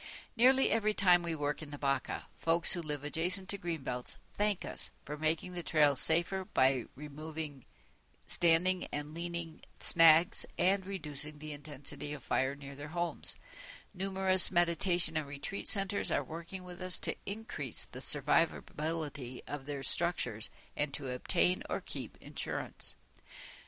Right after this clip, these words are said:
Many folks who have moved here recently don't seem to realize that a wildfire could reduce overgrown greenbelts to charcoal, with mud and ash flows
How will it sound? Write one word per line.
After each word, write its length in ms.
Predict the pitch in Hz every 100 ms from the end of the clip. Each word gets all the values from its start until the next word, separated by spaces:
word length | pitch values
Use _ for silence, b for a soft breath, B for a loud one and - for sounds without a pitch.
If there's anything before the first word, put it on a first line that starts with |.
| B
Many 240 | 190 233
folks 340 | 247 220 220 -
who 80 | 208
have 160 | 180
moved 320 | 185 226 233
here 180 | - 220
recently 580 | 190 226 220 143 147 147
don't 260 | 147 175 202
seem 220 | 233 214
to 120 | 190
realize 580 | 180 196 156 123 123 -
that 120 | 147
a 80 | 143
wildfire 640 | 135 165 180 - 151 147
could 240 | - 139
reduce 440 | 143 151 175 190 - -
overgrown 560 | 170 175 196 175 156 151
greenbelts 600 | 165 160 139 120 123 -
to 100 | -
charcoal, 580 | - 196 185 - 123 - - B B B -
with 140 | 151
mud 400 | 147 180 196 180
and 180 | 147 139
ash 460 | - 175 - - -
flows 640 | - 175 156 131 120